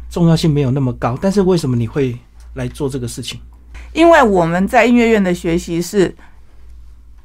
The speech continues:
Speaker 2: 真正的学习是学习独奏这方面的，的，
Speaker 1: 对。
Speaker 2: 的这个，但是刚好一些因缘际会，我们接触到的是教学，所以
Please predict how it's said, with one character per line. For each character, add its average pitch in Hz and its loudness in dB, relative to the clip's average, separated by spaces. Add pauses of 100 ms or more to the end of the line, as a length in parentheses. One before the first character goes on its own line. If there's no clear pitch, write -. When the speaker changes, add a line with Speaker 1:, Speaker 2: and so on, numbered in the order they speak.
(160)
Speaker 2:
真 285 6
正 302 4
的 208 4
学 180 0
习 185 -6
是 226 -6
学 175 -4
习 151 -8
独 175 -4
奏 185 0 (120)
这 - -12
方 175 0
面 170 -2
的， 87 -8 (220)
的， 151 0
Speaker 1:
对。 123 0
Speaker 2:
的 - -6
这 - -8
个， - -10 (100)
但 277 2
是 285 -2 (340)
刚 311 4
好 294 4
一 226 2
些 220 0
因 240 4
缘 190 2
际 208 0
会， 190 0 (260)
我 170 2
们 180 4
接 233 4
触 226 0
到 185 4
的 156 -2
是 170 -12
教 156 0
学， - -8
所 208 0
以 170 2